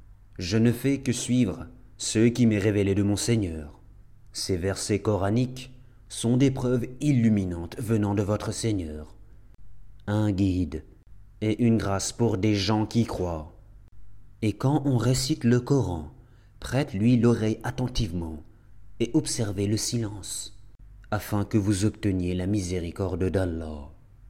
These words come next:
Et invoque ton Seigneur en toi-même, en humilité et crainte, à mi-voix, le matin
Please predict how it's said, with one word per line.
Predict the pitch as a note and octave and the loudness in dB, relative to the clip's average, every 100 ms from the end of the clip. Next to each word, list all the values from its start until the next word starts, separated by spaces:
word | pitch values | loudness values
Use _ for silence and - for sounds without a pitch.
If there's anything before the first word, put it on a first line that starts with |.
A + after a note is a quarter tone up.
| - - | -14 -2
Et | A2+ | 0
invoque | B2 B2 G#2+ A2+ - | 2 2 2 0 0
ton | A2+ | -2
Seigneur | - A#2 G#2 G#2 G2 | 0 0 0 0 -2
en | A#2 A2 | -4 -4
toi-même, | G2+ F#2+ E2+ E2 D2+ D2+ - - - - | -2 -2 -2 -6 -8 -12 -14 -16 -16 -10
en | A2+ G#2+ G#2+ | -4 0 2
humilité | A2+ G#2 F#2+ F#2+ F2 D2+ - - - | 4 4 2 -2 -6 -8 -10 -14 -6
et | G#2+ | -6
crainte, | - F2+ E2+ D2 - - - - - - - - - | -4 -6 -4 -6 -10 -16 -16 -16 -14 -14 -18 -20 -12
à | - G2 | -6 -2
mi-voix, | G2 A2+ G#2+ F2+ E2 D#2 - - - - - | 2 2 2 0 -2 -4 -10 -18 -20 -18 -2
le | G2+ G2+ | 2 2
matin | F#2+ - F2+ E2 | 2 -2 -4 -6